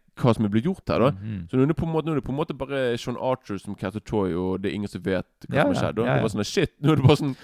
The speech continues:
Speaker 2: Men det er igjen samme som, eh, Infernal Affairs og The Departed med, fra Martin Scorsese.
Speaker 1: Jeg har forstått her at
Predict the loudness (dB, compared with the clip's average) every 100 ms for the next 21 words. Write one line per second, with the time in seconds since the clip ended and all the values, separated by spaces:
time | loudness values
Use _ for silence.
0 | -10 0 6 8 8 4 0 2 2 2
1 | 0 -2 -4 -4 -6 -6 -6 -4 -4 -2
2 | -4 -4 -4 -4 -4 -6 -6 -6 -4 -4
3 | -2 -4 -2 -4 -6 -6 -4 -4 -8 -8
4 | -6 -6 -6 -6 -6 -8 -10 -10 -10 -12
5 | -14 -10 -8 -8 -10 -14 -12 -10 -10 -12
6 | -14 -18 _ 0 4 4 2 0 0 0
7 | -2 -2 -4